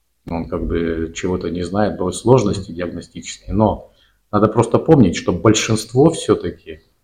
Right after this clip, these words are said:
большинство причин для боли, они давно известны. Алгоритмы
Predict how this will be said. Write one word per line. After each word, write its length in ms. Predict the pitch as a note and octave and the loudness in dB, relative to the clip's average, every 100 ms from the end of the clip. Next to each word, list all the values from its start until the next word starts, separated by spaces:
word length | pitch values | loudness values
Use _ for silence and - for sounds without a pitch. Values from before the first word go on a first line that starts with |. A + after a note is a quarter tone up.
| _ _ | _ _
большинство 680 | F2+ G2 - A2+ G#2+ - F#2+ | -2 -2 0 0 0 2 2
причин 640 | G2+ F#2+ - G2 D#2+ D#2+ | 2 -6 -4 -4 -4 -6
для 180 | E2+ F#2 | -6 -4
боли, 580 | F2 A2+ D3+ G#2 D#2 - | 2 4 4 2 -2 -8
они 280 | F2 F#2+ A#2+ | -6 -2 0
давно 400 | G2 F2+ G#2+ G2+ | 0 0 2 2
известны. 600 | F#2 F#2 F#2+ - E2 D2+ - | 0 -2 -2 -4 -12 -16 -14
Алгоритмы 640 | F#2 F#2+ F#2 B2 - | -8 -6 -6 -6 -2